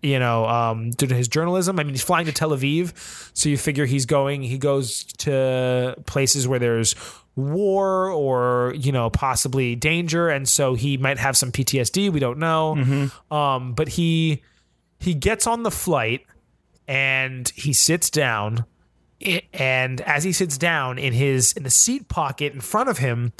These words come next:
Speaker 1: is an M P three player.
Speaker 2: Oh.
Speaker 1: And he's like, "Oh," like, he's looking around, seeing if this is, like, he doesn't know whose it is. And he looks on it, and it's a, there's a podcast currently, like, queued up on the M P three player. And the title of the episode of the podcast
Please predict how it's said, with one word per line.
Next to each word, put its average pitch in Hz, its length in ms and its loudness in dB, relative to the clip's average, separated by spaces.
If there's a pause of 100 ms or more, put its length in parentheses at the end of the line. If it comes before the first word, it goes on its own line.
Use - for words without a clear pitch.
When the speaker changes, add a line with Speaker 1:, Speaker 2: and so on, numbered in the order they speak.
(340)
Speaker 1:
is 170 120 2
an 160 60 2
M 135 100 -2
P 190 140 2
three 269 240 0
player. 123 560 -2
Speaker 2:
Oh. 180 320 0
Speaker 1:
And 139 120 0
he's 147 160 2
like, 143 240 2
"Oh," 202 260 0
like, 104 300 -2
he's 127 200 0
looking 131 180 -2
around, 156 420 0
seeing 139 140 0
if 120 60 -4
this 127 140 0
is, - 120 2
like, 120 100 0
he 131 60 2
doesn't 135 160 0
know 127 60 2
whose 123 160 0
it 131 80 -2
is. 180 280 0 (380)
And 147 120 -2
he 156 60 0
looks 233 300 2
on 135 200 0
it, 143 220 -4
and 147 360 -2
it's 147 220 0
a, 139 100 2
there's 131 160 0
a 135 60 0
podcast 147 1040 0
currently, 147 460 0
like, 131 340 -2
queued 196 300 -2
up 160 360 -2
on 147 460 0
the 147 100 0
M 139 140 0
P 131 120 -2
three 139 220 -2
player. 104 520 0 (720)
And 151 420 -2
the 135 160 -4
title 214 580 -2
of 156 140 -2
the - 140 -2
episode 160 360 0
of 156 80 -2
the 147 80 -2
podcast 131 920 0